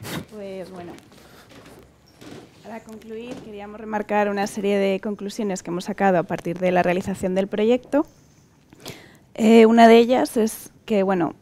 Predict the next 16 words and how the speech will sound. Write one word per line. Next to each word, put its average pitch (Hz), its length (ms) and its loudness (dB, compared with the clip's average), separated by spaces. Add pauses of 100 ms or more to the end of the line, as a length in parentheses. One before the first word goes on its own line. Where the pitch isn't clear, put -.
(160)
eh, 202 340 4
los 196 120 2
sistemas 202 400 0
de 240 80 -2
gestión 220 440 -2
ambiental 208 460 0
que 156 100 -6
se 196 100 -6
encuentran 190 340 -2
certificados 196 680 -2
conforme 170 580 -6
a, 165 220 -2
o 202 40 -12
sea, - 200 -6 (220)
sí, - 160 0 (320)
bueno, - 180 -4